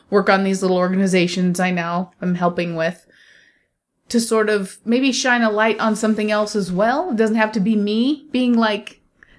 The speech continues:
"Da, da, da, da, da, da, da, look at me, I'm tap dancing and doing everything." Um, it can be small, but you don't have to be that super, you could even be the most cynical, skeptical, curmudgeon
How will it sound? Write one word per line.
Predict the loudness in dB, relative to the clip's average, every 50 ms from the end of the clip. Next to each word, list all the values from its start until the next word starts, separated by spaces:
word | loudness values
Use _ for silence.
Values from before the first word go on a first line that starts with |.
| _ _ _
"Da, | -8 -8 -8 -4
da, | -4 -2 0
da, | 0 -2 -4 -4
da, | -4 -4 -4 -6 -4
da, | -2 0
da, | 0 -2 -4 -4
da, | -4 -2 0 0
look | 0 0 0
at | -2
me, | -4 -4 -4 -2
I'm | -2 0 0 2
tap | 0 -2 -2 -2 -2
dancing | -2 0 0 0 0 0
and | 0 0 -2
doing | -4 -4 -2
everything." | -2 -2 -2 -2 -4 -4 -2 0 0 0 -2 -2 -6 -18 -20 -20 -10 _
Um, | -2 0 0 2 0 0 -2 -4 _ _ _ _ _ _ _ _ _ _ _ _ _ _
it | -6 -2
can | 0 2 2
be | 2 2 0 -2 -4 -10
small, | -10 -2 0 2 2 4 2 2 2 0 0 -2 -6 -6
but | -6 -4 -2
you | 0
don't | 0 0 0 0 0
have | 0 0 0 0
to | -4 -2
be | -2 -2 -2 -2 -2
that | 0 0 0 0 0 -4
super, | -10 -6 -6 -4 0 0 0 0 2
you | 0 -2 0
could | 2 2 2
even | 2 2 2
be | 4 2
the | 2
most | 2 2 0 -2 -4
cynical, | -2 0 2 2 0 0 0 -2 0 0 -2 -4 -8 -14 -20 _ _ _
skeptical, | _ -12 -12 -2 0 0 0 0 -2 -6 -4 -2 -2 0 0 0 0 -2 -4 -6 -16 _ _ _ _ _ _ _ _ _ _ _
curmudgeon | -4 -2 2 2 4 4 4 2 2 2 0 0 2 0 0 0